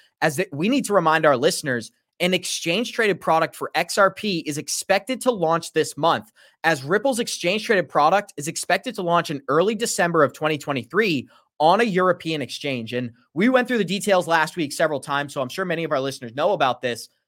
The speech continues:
but these are things that had never happened in the past. And that's why I think this cycle is gonna be much closer to twenty seventeen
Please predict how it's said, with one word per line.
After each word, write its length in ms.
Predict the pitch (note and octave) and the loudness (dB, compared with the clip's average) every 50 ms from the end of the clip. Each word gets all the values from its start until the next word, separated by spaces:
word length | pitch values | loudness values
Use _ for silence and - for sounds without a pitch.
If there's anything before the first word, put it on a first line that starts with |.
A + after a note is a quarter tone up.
| _ _ _ | _ _ _
but 300 | D#3+ E3+ E3+ C3+ B2 A#2+ | 0 0 0 -2 -6 -6
these 240 | E3 G3+ B3 A#3 | -4 -4 0 0
are 100 | C4 B3 | 0 0
things 260 | A#3 A#3+ G3+ G3 G3 E3+ | 0 -2 -4 -6 -4 -2
that 100 | F3+ E3 | -2 -2
had 160 | D3+ C3+ B2 | -2 -2 -2
never 180 | D3 D3+ D3+ D#3 | -4 -2 -2 -2
happened 320 | D3 D3 C#3 C#3 - D3+ | 0 -2 -2 -2 -4 -8
in 80 | C#3+ B2+ | -10 -12
the 60 | A#2 | -12
past. 440 | - - - C3+ A2+ G#2+ - - - - | -12 -6 -4 -4 -4 -4 -8 -14 -16 -8
And 100 | C3 C3 | -4 0
that's 220 | D3+ G#3 G#3 - | 0 0 0 2
why 160 | A3 G3+ D#3+ | 4 4 4
I 40 | D3 | 4
think 320 | C3+ - D3+ C#3 B2+ C3 _ _ _ _ _ _ _ - | 2 0 -4 -6 -6 -6 _ _ _ _ _ _ _ -2
this 280 | B2+ F3+ A#3 A#3+ - | 2 2 2 2 2
cycle 300 | - F#3 E3 D#3 - D#3+ | 0 0 0 2 0 -2
is 80 | D3+ - | -4 -4
gonna 140 | - D3+ C#3+ | -4 -4 -4
be 100 | C#3+ C3 | -4 -2
much 240 | C3+ D3 E3+ E3+ | 0 0 -2 -2
closer 260 | - - F3 D#3 - - | -2 -2 -2 -2 -2 -4
to 100 | D#3 C#3 | -6 -6
twenty 260 | - - C#3+ C#3 B2+ | -4 -8 -8 -8 -6
seventeen 640 | - - E3+ E3 E3 D3 - C3+ C3 B2 A#2 A2 | -2 -2 -2 -2 -2 -6 -8 -8 -8 -8 -10 -12